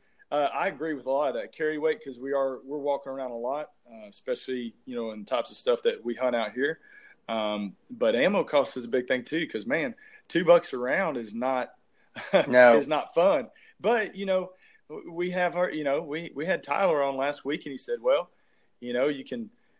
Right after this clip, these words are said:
Speaker 1: uh, make one shot and drop 'em, or you can make four shots with the cheaper ammo and drop 'em."
Speaker 2: That's
Speaker 1: So,
Speaker 2: right.
Speaker 1: you know, I kinda, it's, it's, uh, addition by subtr-, by subtraction, I guess, if that even applies. But, um,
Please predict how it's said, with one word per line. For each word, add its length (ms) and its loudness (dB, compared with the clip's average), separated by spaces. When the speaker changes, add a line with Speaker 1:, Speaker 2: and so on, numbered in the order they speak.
Speaker 1:
uh, 380 2
make 240 2
one 220 0
shot 400 4
and 80 -12
drop 260 0
'em, 140 -8
or 40 -6
you 120 -8
can 120 -10
make 200 -4
four 260 -6
shots 420 -6
with 220 -10
the 160 -4
cheaper 420 -4
ammo 300 -2
and 80 -8
drop 260 -4
'em." 120 -16
Speaker 2:
That's 100 -10
Speaker 1:
So, 300 4
Speaker 2:
right. 80 -4
Speaker 1:
you 80 -4
know, 120 0
I 80 2
kinda, 280 0
it's, 500 -8
it's, 260 -10
uh, 280 -2
addition 400 -2
by 120 6
subtr-, 440 -6
by 140 6
subtraction, 580 -2
I 80 -8
guess, 320 -8
if 80 -20
that 160 0
even 240 -12
applies. 540 -2
But, 160 -6
um, 380 4